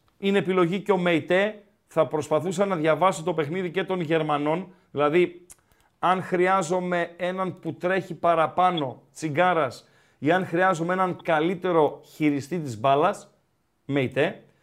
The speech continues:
Το οκτώ δεν αλλάζει, ο Σδόεφ. Στους, στις μπάντες,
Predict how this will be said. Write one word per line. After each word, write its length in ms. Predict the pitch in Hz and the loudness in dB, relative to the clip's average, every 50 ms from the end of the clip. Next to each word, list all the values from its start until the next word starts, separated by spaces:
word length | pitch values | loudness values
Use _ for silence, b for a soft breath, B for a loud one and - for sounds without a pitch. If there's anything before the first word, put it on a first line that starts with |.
| _ _ _ _ _ _ | _ _ _ _ _ _
Το 120 | - 170 | 2 4
οκτώ 300 | 165 151 - - - 208 | 4 4 2 2 2 4
δεν 180 | 190 202 220 220 | 4 4 6 6
αλλάζει, 520 | 208 190 175 170 156 127 123 170 202 208 - - _ _ _ _ | 6 6 6 4 4 2 0 -4 -6 -8 -12 -20 _ _ _ _
ο 120 | - 139 131 | -2 -2 -2
Σδόεφ. 420 | 110 101 123 147 165 190 214 202 - - _ _ _ _ _ _ _ _ _ _ _ _ _ _ _ _ | 0 2 4 6 6 6 4 2 -6 -12 _ _ _ _ _ _ _ _ _ _ _ _ _ _ _ _
Στους, 540 | - - - - 175 175 160 127 - - - | -20 -12 -4 -2 0 0 0 0 -2 -8 -8
στις 280 | - - 165 156 139 131 | -8 -6 -4 -4 0 4
μπάντες, 760 | 147 226 247 233 208 160 156 123 107 - - - - - | 6 6 6 6 4 2 0 0 0 -4 -10 -14 -16 -20